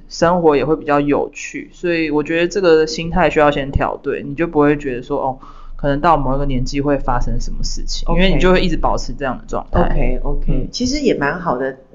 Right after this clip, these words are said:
Speaker 2: 但是总之就是年龄其实是一个最现实而且是最真实的一个，呃，就是现阶段你的想法哈，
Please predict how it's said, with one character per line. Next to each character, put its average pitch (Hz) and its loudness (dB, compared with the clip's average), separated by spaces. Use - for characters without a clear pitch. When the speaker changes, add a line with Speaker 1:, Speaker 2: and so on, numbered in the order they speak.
Speaker 2:
但 262 0
是 247 -4
总 175 0
之 247 -2
就 247 -2
是 226 -2
年 180 -2
龄 170 -4
其 - -10
实 185 -10
是 190 -4
一 170 -6
个 170 -2
最 160 -4
现 196 0
实 - -6
而 147 -2
且 143 -2
是 170 -6
最 170 -4
真 170 -2
实 143 -6
的 143 0
一 139 -4
个， 139 -2
呃， 139 -4
就 175 -8
是 185 -6
现 226 0
阶 190 -2
段 170 0
你 123 -8
的 143 -2
想 143 -6
法 131 -8
哈， 120 -8